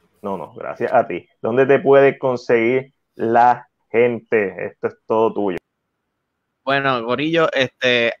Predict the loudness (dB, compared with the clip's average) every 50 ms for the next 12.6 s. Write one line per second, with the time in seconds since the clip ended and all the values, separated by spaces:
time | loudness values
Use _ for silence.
0 | 0 2 2 2 2 0 0 -4 -6 -4 -2 -2 -2 -2 -4 -4 -4 -2 -4 -4
1 | -4 -6 -6 -4 -6 -6 -6 -8 -14 -12 -14 -14 -14 -12 -8 -8 -6 -6 -6 -6
2 | _ -4 -4 -4 -4 -6 -8 -8 -8 -8 -10 -14 -12 -8 -4 -2 0 0 0 0
3 | 0 -2 -4 -4 -2 -2 -2 -2 0 0 -2 -2 -2 -4 -8 -8 -6 -4 -2 0
4 | 0 0 -2 -4 -4 -2 0 0 0 0 0 -2 -2 -4 -4 -6 -6 -8 -10 -10
5 | -8 -8 -8 -8 -6 -4 -2 -2 -2 -2 -2 -2 -2 -2 -4 _ _ -14 -12 -10
6 | -8 -6 -2 0 0 0 0 0 -2 -4 -4 _ _ -10 -10 -8 -6 -8 -6 -4
7 | -4 -4 -4 -2 -4 -4 -2 -2 -2 -4 -4 -4 -2 -2 -2 -2 -2 -4 -8 -10
8 | -10 -8 -8 -6 -6 -6 -6 -6 -10 -14 -12 -10 -4 0 2 4 4 2 2 -2
9 | -6 -6 -2 0 0 2 0 0 -2 -4 -4 -2 -2 -2 -4 -6 -10 _ _ _
10 | 2 2 2 4 2 0 0 -4 -6 _ _ _ _ _ _ _ _ -2 -2 0
11 | 0 -2 -4 -4 -6 -8 -4 -2 0 0 0 -2 -6 _ _ _ _ _ _ 0
12 | 2 2 2 2 0 -4 -6 -6 -6 -6 -6